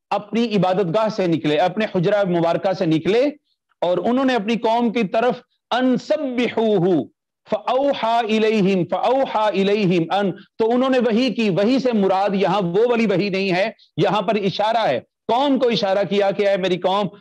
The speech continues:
सुबह शाम अल्लाह पाक की तस्बीह किया करो।" यहाँ लफ्ज़ वही बमानाए इशारा आया है। एक और जगह पे लफ्ज़ वही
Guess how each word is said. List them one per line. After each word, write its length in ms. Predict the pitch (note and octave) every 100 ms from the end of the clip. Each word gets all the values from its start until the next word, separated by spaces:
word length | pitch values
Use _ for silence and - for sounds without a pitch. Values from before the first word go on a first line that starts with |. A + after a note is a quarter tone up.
| _
सुबह 360 | - C4 C4+
शाम 500 | A3+ - F3+ G3 G#3
अल्लाह 320 | G3+ F3+ F3+ E3+
पाक 260 | E3 D#3+
की 60 | F#3+
तस्बीह 380 | E3+ - E3+ D#3+
किया 220 | D3 B2
करो।" 240 | A2+ A2 - -
यहाँ 320 | F3 G3 A#3+
लफ्ज़ 380 | A3+ F#3 F3+ F3+
वही 520 | G#3+ F#3+ G3 A3 A3 - _ _ _ _
बमानाए 720 | B2+ F#3+ F3+ F3+ B3 B3+ B3 A#3
इशारा 520 | G#3 F#3 F#3 F#3 F#3
आया 260 | D3 B2+ F2+
है। 120 | - _ _ _ _ _ _ _ _ _ -
एक 180 | A3 A3
और 180 | A#3+
जगह 240 | A3+ G#3+ G#3+
पे 120 | G#3+
लफ्ज़ 300 | G3+ E3+ D#3+
वही 520 | F#3 F3 G3 G3 -